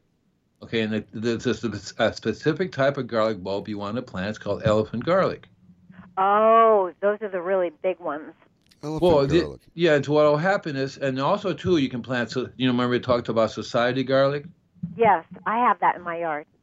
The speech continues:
Speaker 1: So you can plant society garlic underneath the, these trees, but the garlic variety is even better 'cause all you have to do is you plant them so they grow underneath your trees.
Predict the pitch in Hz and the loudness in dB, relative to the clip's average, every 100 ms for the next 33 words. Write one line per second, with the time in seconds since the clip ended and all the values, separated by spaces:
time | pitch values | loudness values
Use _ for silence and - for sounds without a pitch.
0 | _ _ _ 135 165 190 180 196 190 180 | _ _ _ 0 2 0 0 2 2 0
1 | 143 160 156 143 123 123 120 113 117 117 | 0 2 2 0 2 2 2 -2 -2 -2
2 | 113 117 120 117 - _ - 131 110 107 | 0 0 -2 -8 -18 _ -20 -10 -2 0
3 | 98 120 110 104 - 127 113 107 95 95 | 0 -2 -4 -2 0 2 2 -2 -2 0
4 | 117 127 127 - - 107 104 113 113 110 | 2 4 2 -2 -10 -2 2 4 4 0
5 | 92 113 101 98 110 110 98 92 98 101 | -6 -6 -6 -2 0 2 0 -8 -6 0
6 | 131 147 151 156 165 120 110 101 107 - | 2 2 0 -2 -4 -2 0 0 -4 -10
7 | - _ 101 101 107 - - 135 139 113 | -20 _ -8 -6 -6 -6 -2 0 0 -2
8 | 95 110 101 95 107 113 117 113 110 110 | -4 -2 -2 -2 2 4 4 2 0 -2
9 | 107 113 110 156 131 92 - | -4 -6 -4 0 0 0 -6